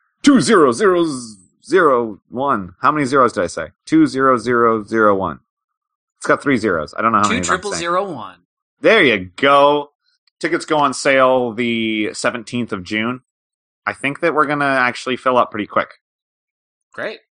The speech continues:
Speaker 1: That address is also the address that the show is being performed at, 'cause we are right outside the Fringe building in the Baldacchino Gypsy Tent Bar.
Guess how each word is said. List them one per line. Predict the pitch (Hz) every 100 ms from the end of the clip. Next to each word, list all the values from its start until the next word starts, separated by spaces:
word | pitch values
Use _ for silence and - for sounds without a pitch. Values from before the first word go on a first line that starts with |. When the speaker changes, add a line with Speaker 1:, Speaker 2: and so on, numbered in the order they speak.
| _ _ _ _
Speaker 1:
That | 135 139
address | 143 151 165 143
is | 143
also | - 135 147 - 151 143
the | 131
address | 117 113 123 -
that | 113
the |
show | - 117
is | 101
being | 113
performed | 107 107 - 110 113
at, | 92 82 -
'cause | 92
we | 98 101
are | 95 92 92 85
right | 90 98
outside | 95 92 98 92
the | 87
Fringe | - 101 92 92
building | 90 95 90 82
in | 82 87 82
the | 87
Baldacchino | 80 95 92 - 120 104 92
Gypsy | - - 123
Tent | 160 160
Bar. | 135 120 69